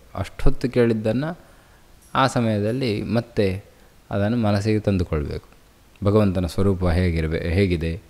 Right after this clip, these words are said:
ಏನು ಅಂತೆಲ್ಲ. ಹೀಗೆ <clears throat> ಅಲ್ಪಾಕ್ಷರಂ ಅಸಂದಿಗ್ಧಂ ಸಾರವದ್ ವಿಶ್ವತೋಮುಖಂ,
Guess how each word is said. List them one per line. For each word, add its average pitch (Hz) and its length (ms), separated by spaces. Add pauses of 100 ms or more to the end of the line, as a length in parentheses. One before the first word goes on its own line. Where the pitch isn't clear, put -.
ಏನು 95 380 (160)
ಅಂತೆಲ್ಲ. 85 300 (720)
ಹೀಗೆ 131 360 (220)
<clears throat> - 1300
ಅಲ್ಪಾಕ್ಷರಂ 95 920
ಅಸಂದಿಗ್ಧಂ 95 880 (400)
ಸಾರವದ್ 95 560
ವಿಶ್ವತೋಮುಖಂ, 92 960